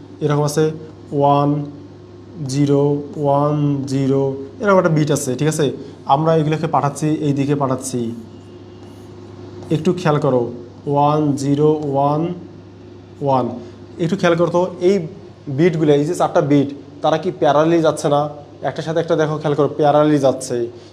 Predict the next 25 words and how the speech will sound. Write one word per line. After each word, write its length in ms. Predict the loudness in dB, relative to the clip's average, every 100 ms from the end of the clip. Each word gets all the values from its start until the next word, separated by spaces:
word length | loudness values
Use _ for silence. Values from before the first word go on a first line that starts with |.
| -4
এই 100 | 0
যে 100 | 0
প্যারালালি 440 | 0 2 2 2 2
যাচ্ছে, 300 | 2 0 0
এই 160 | 0
ধরনের 520 | 0 -2 -2 -6 -10
সিস্টেমকে 520 | -12 -6 -6 -4 -2 -2
বলা 80 |
হচ্ছে 140 | -2 0
প্যারালাল 300 | 0 2 2
সিস্টেম। 420 | 0 -6 -2 -2 -4 -14 -20 -20 -2
কিন্তু 340 | 0 2 2 0
এই 180 | 2 2
বিটগুলো 460 | 2 0 0 0 2
যখন 220 | 2 2
এভাবে 320 | 0 2 2
না 100 | 2
গিয়ে 160 | 2 2
এভাবে 200 | 2 0
যাইতো, 340 | 0 0 -4 -6 -16 -20 -16 -2
ওয়ান, 440 | 4 4 4 -4 -8 -14 -16 -6
তারপরে 540 | -4 0 0 0 -2 -2
যাইতো 260 | -2 -2
কি 260 | 0 0 -2 -6 -12 -6
জিরো, 440 | 0 2 4 2